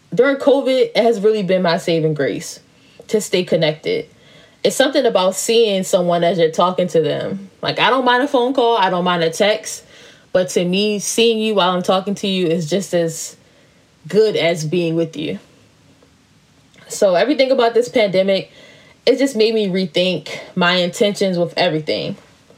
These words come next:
You know, if it doesn't serve me, I don't wanna partake in it. And that's something you really should think about. Is it serving you? If it's not serving you, why, why do you wanna be involved in it?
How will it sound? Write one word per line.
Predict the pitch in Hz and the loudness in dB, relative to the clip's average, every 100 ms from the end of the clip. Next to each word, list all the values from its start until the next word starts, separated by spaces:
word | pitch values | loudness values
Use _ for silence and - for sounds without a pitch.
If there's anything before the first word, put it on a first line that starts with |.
| _ _ _ - | _ _ _ -6
You | 190 | -2
know, | 165 160 156 | 0 -2 0
if | 190 214 | -2 0
it | 254 208 | -2 2
doesn't | 220 233 214 | 2 2 0
serve | 196 - 208 233 247 | 0 2 4 2 2
me, | 269 277 311 - _ _ - | 0 0 -2 -6 _ _ -4
I | - | -2
don't | 403 359 | -2 -2
wanna | 339 | -4
partake | - 349 - 330 - | -2 -2 0 0 0
in | 156 | -2
it. | 143 - - _ _ - - - - _ _ _ _ _ _ _ - | -2 -6 -12 _ _ -20 -20 -20 -20 _ _ _ _ _ _ _ 0
And | 202 202 202 | 2 2 2
that's | 247 | 2
something | 277 262 247 | 0 0 0
you | 233 | 2
really | 240 240 | 2 0
should | 240 - | 0 2
think | 233 | 2
about. | 185 151 117 - - - | 0 -2 -2 -4 -6 -2
Is | 202 | 0
it | 190 185 | 0 2
serving | 214 262 302 311 | 2 2 2 0
you? | 330 415 - _ _ _ _ _ _ | 0 -2 -6 _ _ _ _ _ _
If | - 170 | -4 -2
it's | 185 | -2
not | 202 208 262 | 0 0 2
serving | 254 247 240 240 | 2 2 2 0
you, | 240 240 | -2 -2
why, | 220 151 151 170 185 208 214 208 208 208 202 202 196 - | -6 -6 -2 0 0 0 0 0 -2 -2 -2 -2 -6 -4
why | - 196 | 0 2
do | 233 | 2
you | 226 | 2
wanna | 214 208 | 0 0
be | 190 208 | -2 -2
involved | 208 233 277 285 | 0 0 0 -2
in | 156 | -2
it? | 98 - | -2 -6